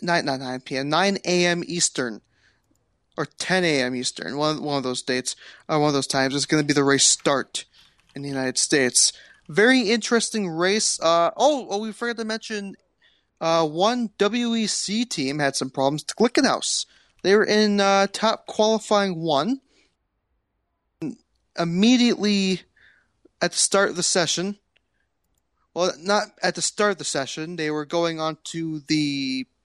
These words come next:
uh, they were going onto the grid. They had problems, and they had to basically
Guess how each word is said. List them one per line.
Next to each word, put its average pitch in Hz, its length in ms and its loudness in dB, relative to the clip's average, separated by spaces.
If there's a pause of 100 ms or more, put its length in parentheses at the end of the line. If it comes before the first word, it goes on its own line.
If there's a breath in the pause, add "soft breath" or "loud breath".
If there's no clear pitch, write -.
(260)
uh, 139 260 2
they 151 120 4
were 147 80 2
going 160 240 2
onto 156 180 0
the 135 80 -2
grid. 151 420 2 (1080 soft breath)
They 180 80 2
had 190 160 2
problems, - 600 0 (1040)
and 156 220 -8
they 175 120 -2
had 180 280 0
to 185 200 -2
basically 190 720 -4